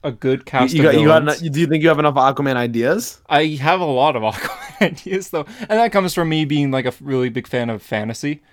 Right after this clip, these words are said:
Speaker 1: I think Aquaman's world
Speaker 2: Yeah.
Speaker 1: is, like, a mix of fantasy and modern. So
Speaker 2: Well, well, I remember your idea for the Wonder Woman and Aquaman crossover. That sounded very interesting and something that would
Speaker 1: Yeah.
Speaker 2: still be cool to see.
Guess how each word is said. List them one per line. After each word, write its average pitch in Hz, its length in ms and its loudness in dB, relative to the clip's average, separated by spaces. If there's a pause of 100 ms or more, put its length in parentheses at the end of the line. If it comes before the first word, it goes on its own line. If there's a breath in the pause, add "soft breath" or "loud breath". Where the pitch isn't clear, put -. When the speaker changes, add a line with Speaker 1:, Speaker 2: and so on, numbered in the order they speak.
(180)
Speaker 1:
I 131 100 0
think 135 140 0
Aquaman's 117 480 0
world 107 320 -2
Speaker 2:
Yeah. 110 60 -6
Speaker 1:
is, 104 140 -10
like, 113 140 -4
a - 60 -6
mix 107 300 -6
of 107 140 -6
fantasy 110 400 -8
and 104 120 -6
modern. 113 400 -6 (440 soft breath)
So 123 240 2
Speaker 2:
Well, 190 200 6
well, 180 140 4
I 170 100 6
remember 190 380 2
your 165 240 0
idea 165 340 0
for 160 140 -6
the 143 240 2
Wonder 147 240 -2
Woman 160 160 -2
and 131 100 -4
Aquaman 135 360 -4
crossover. 113 720 -4
That 113 140 -6
sounded 127 220 -4
very 127 280 2
interesting 101 400 -10
and 98 100 -12
something 117 220 -6
that 107 120 -2
would - 120 -4
Speaker 1:
Yeah. 233 180 0
Speaker 2:
still 147 140 4
be 123 100 2
cool 104 200 -8
to 92 60 -10
see. 92 280 -10